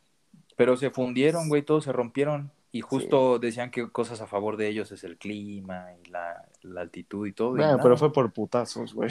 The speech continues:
Speaker 2: No, y, y aparte, y aparte, pues, como son ahí los que están literal en la frontera con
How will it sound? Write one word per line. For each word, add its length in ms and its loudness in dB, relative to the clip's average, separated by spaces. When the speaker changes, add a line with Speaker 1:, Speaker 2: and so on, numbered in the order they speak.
Speaker 2:
No, 240 8
y, 400 -2
y 60 4
aparte, 400 2
y 80 2
aparte, 420 2
pues, 200 -6
como 220 2
son 200 0
ahí 800 2
los 220 0
que 60 -4
están 460 -2
literal 500 2
en 140 2
la 180 6
frontera 460 2
con 520 -4